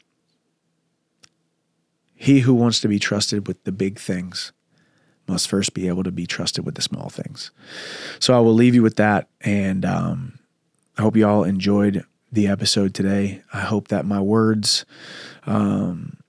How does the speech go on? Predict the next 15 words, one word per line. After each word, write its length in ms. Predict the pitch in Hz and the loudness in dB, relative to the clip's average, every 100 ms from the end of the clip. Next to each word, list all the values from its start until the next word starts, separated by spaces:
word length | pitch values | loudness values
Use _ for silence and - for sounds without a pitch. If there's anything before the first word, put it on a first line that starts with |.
| _ _ _ _ _ _ _ _ _ _ _ - | _ _ _ _ _ _ _ _ _ _ _ -2
hopefully 400 | 110 104 107 104 | 0 2 2 2
I 80 | 98 | 0
can 240 | 110 104 | -2 0
well 240 | 104 107 107 | 2 2 2
something 400 | - 98 104 101 | 0 0 0 0
up 100 | 104 | 0
inside 380 | 98 98 98 | 0 0 2
of 40 | 98 | 0
you. 160 | 92 | -2
Maybe 240 | 95 95 95 | -2 0 0
I'll, 280 | 92 87 - | -2 -6 -8
will 80 | 104 | -6
help 200 | 101 113 | -4 0
you 100 | 104 | 2
all 280 | 95 98 | 2 -2